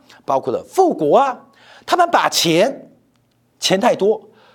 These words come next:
存回美联储，把钱存进美联储。对于市场来讲，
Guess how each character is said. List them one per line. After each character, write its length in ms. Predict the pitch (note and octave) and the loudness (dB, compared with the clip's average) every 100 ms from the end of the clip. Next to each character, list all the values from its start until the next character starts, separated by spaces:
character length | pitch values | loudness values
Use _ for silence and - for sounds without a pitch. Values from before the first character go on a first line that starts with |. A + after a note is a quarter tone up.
| _ | _
存 480 | - - E3+ C4 E4+ | -6 0 0 0 -4
回 400 | - D3+ D#3+ - | -2 0 0 -6
美 140 | G#2 | -14
联 180 | F2 E2 | -16 -14
储， 220 | G#2+ D2 - _ _ _ _ - - | -16 -16 -20 _ _ _ _ -10 -4
把 180 | D#3 | -2
钱 480 | C#3 - C#3+ D#3 F#3 - - - | 0 -2 0 0 0 -12 -20 -12
存 380 | - F3+ A3 | -2 0 0
进 260 | D4+ E4 E3+ | -2 -4 -4
美 140 | G#2+ | -8
联 160 | D#2 A#2+ | -10 -10
储。 180 | - C#2+ - - - - | -10 -14 -20 -20 -20 -4
对 120 | F#4 D#4 | 0 0
于 80 | |
市 380 | C#4+ - G4+ F#4+ | -2 -4 0 0
场 180 | G#3+ G2 | 0 -6
来 140 | E2 | -8
讲， 180 | B2 A2+ | -2 -2